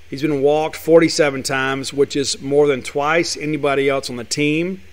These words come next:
He's been hit by the pitch five times, and he struck out fifty, which is the second highest on the team. So he is kind of a free-swinging guy, but listen, when he connects, it's gonna go a long way. It's a big-time guy. So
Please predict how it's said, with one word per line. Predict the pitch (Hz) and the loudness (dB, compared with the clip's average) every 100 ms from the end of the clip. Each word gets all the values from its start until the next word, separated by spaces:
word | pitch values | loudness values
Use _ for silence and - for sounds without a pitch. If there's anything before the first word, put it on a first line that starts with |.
| - - - | -20 -20 -16
He's | 131 | -10
been | 127 135 | -4 4
hit | 147 147 | 6 6
by | 143 | 2
the | 135 | -2
pitch | - 143 135 | 2 0 0
five | - 147 156 147 | -2 2 2 0
times, | 135 123 127 127 | -4 -4 -6 -8
and | - | -8
he | 135 | -8
struck | - 165 160 | 0 0 2
out | 147 127 | -2 -4
fifty, | - 156 - 123 110 | 0 0 0 -6 -6
which | 127 - | -6 -2
is | 139 117 | -2 -2
the | 135 | -2
second | 123 - 147 139 123 | 0 0 0 -2 -6
highest | 131 131 117 120 | -6 -4 -6 -8
on | |
the | 110 | -10
team. | - 135 107 98 - - - - - | -6 -6 -6 -12 -20 -20 -20 -20 -16
So | - 165 165 | 0 4 6
he | 175 | 6
is | 214 - | 6 6
kind | 208 | 4
of | 202 | 4
a | - | 4
free-swinging | 190 180 170 165 151 | 4 4 2 0 2
guy, | 165 190 170 | 4 4 4
but | 156 | 2
listen, | 185 175 156 | 0 2 0
when | 147 | 0
he | 160 | 0
connects, | 156 180 170 - | 2 2 2 0
it's | - | -2
gonna | 156 | 0
go | 151 156 | 2 4
a | |
long | 147 139 | 4 4
way. | 147 160 120 98 - - - - - - - - - - - - - - - - - | 4 4 2 -4 -14 -20 -20 -20 -20 -20 -20 -20 -20 -20 -20 -20 -20 -20 -20 -20 -16
It's | - | -6
a | |
big-time | 165 175 170 151 | 0 2 2 2
guy. | 160 196 - - - - | 2 2 0 -10 -20 -12
So | - 196 180 175 | 0 6 6 6